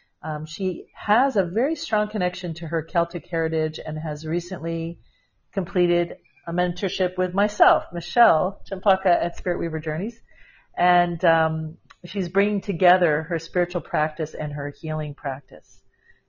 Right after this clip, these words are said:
And Nina's mission is to teach self-care practices to clients using the healing powers of plants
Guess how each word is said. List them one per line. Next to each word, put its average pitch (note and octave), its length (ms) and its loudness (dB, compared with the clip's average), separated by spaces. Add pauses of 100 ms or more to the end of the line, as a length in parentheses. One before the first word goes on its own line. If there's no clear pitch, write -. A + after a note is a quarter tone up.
And E3+ 140 -2
Nina's G3+ 320 2
mission F#3+ 380 0
is E3+ 140 -4
to E3 120 -10
teach - 400 -8
self-care F#3 1120 0 (380)
practices A3+ 640 -2
to F3+ 100 -8
clients F3+ 500 -2
using F3+ 280 -2
the E3+ 80 0
healing F#3+ 320 -2
powers E3+ 340 0
of E3+ 100 -6
plants F#3 600 -6